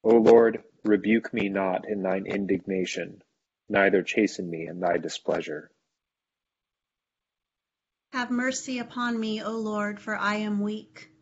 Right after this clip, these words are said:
Speaker 2: O Lord, heal me, for my bones are vexed.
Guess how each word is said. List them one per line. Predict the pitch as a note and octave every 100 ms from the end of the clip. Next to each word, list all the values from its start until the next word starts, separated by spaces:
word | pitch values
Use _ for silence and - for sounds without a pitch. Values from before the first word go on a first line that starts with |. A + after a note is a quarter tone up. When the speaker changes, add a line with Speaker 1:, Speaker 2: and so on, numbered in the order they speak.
| _ _ _ _ -
Speaker 2:
O |
Lord, | A3+ A3 A3 G#3+
heal | G#3+ B3+ A#3+
me, | G3+ F3+ E3+ F#3+
for | -
my | G#3 G3+
bones | G3+ G#3 G3+ G3+ G3+
are | G3+ F#3
vexed. | F#3 F#3 F3 - - - -